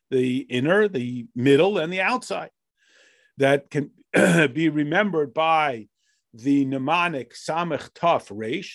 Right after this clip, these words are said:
Soif Teuch Reish, as explained in other places. Now, these three koiches also reflect Avram, Yitzchak, and Yaakov.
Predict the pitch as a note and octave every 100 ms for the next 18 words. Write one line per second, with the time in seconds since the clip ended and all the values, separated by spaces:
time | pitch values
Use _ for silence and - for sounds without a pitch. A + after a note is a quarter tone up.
0 | - - F#3+ E3+ - - D#3+ C3+ - G#2
1 | G2+ G3+ G#3 - F3 E3 F3 - G#3+ G3+
2 | E3+ D#3 - G2 F#2+ - _ _ G2+ F#3+
3 | A#3+ - G3 - F#3+ G#3+ - A#2 A2+ -
4 | _ _ _ _ _ _ _ _ - _
5 | - F3+ F#3 D3+ C3 B2 - - F#3 C#3
6 | - _ - A#2+ B2 E3 F3 - D3+ D#3
7 | C#3 C3+ A2+ G#2 F#2 -